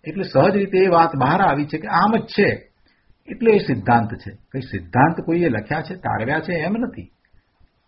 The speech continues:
આત્માનું સ્વરૂપ પોતાને પૂર્ણપણે અનુભવમાં આવ્યું છે, પોતે જ્ઞાન સ્વભાવી છે, ત્રિકાળ જ્ઞાન સ્વભાવી છે, મુક્ત સ્વરૂપ છે. અને એવા સ્વરૂપને પર્યાયમાં જેમણે પ્રગટ કર્યું છે, એમને એ સહજપણે અનુભવમાં આવ્યું છે, તો એ વાત બહાર આવી છે.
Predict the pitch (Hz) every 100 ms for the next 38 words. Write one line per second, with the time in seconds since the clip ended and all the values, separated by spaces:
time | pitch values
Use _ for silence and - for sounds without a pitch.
0 | _ _ _ - 110 - 160 170 185 -
1 | 151 160 143 127 127 143 156 165 - 151
2 | 170 160 170 143 120 131 135 151 156 131
3 | 123 196 202 113 - 151 175 151 139 147
4 | 151 104 113 151 185 185 131 123 117 151
5 | 151 139 139 147 131 113 139 160 165 160
6 | 135 135 - - 185 208 - 104 - _
7 | - - - - 156 156 160 190 220 180
8 | 175 185 208 190 151 156 170 185 190 147
9 | 147 175 170 147 156 151 175 220 - 135
10 | 135 _ _ _ _ _ _ _ _ _
11 | 156 180 214 214 214 208 - 208 214 185
12 | 196 175 175 180 190 190 202 240 180 156
13 | 180 214 180 165 165 175 202 214 135 127
14 | - 113